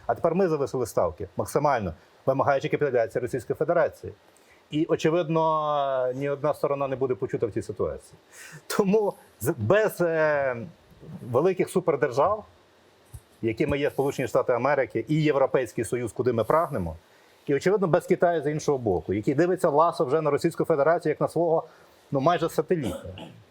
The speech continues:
Ну, ну, т-, тобто це вже колоніальні так само обриси і так далі. Я, до речі, звернув сьогодні увагу ще одну подію, яку мене не, не, не, не, не прокоментували. Це те, що голова, е, м,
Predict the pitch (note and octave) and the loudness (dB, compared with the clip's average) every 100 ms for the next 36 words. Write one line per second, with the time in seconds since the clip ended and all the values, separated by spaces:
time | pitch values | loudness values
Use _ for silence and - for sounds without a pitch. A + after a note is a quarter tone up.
0 | _ _ _ - C#3 B2+ D3+ F3 A#2 - | _ _ _ -8 -8 -4 -2 0 -2 -6
1 | B2+ D#3+ E3 - G#3 D3 F#3 G3 F3 - | -4 -2 0 0 0 2 0 0 -4 -2
2 | E3 F3 G3+ G3 D#3 D#3 A#2 E3 D3+ D3 | 0 2 2 0 0 -2 2 0 2 -2
3 | C#3 C3+ C3 - - F3+ E3 D#3+ - D#3 | -2 -2 -4 -6 0 0 2 0 2 2
4 | D#3 C#3+ C3 E3 E3 E3+ E3+ C#3+ D3+ D#3+ | 2 2 2 4 2 2 0 0 0 0
5 | E3 D#3 D#3 D#3+ D#3 C#4 A#3 F3 C#3 C3+ | -2 -2 -2 -2 2 2 2 -2 -2 0
6 | B2+ A#2+ A#2+ G#2+ - - - - C#3 D3 | 0 0 0 -4 -6 -20 -14 -2 0 2
7 | C#3 C3+ C3+ C3 B2 B2 B2+ D#3+ C#3+ D3 | 0 -2 -2 -2 0 0 0 0 0 0
8 | E3 C3+ D3 C#3+ D3 D3 D#3 G3 F#3 E3+ | 2 2 0 0 -2 2 4 4 2 -2
9 | - - B2+ D#3+ - D3 - - A#2 C#3 | -4 -4 2 2 2 0 -2 0 2 6
10 | E3 E3+ C3 C3 C3 B2+ B2+ C3 C3 B2+ | 6 4 4 2 2 2 2 -2 -4 -4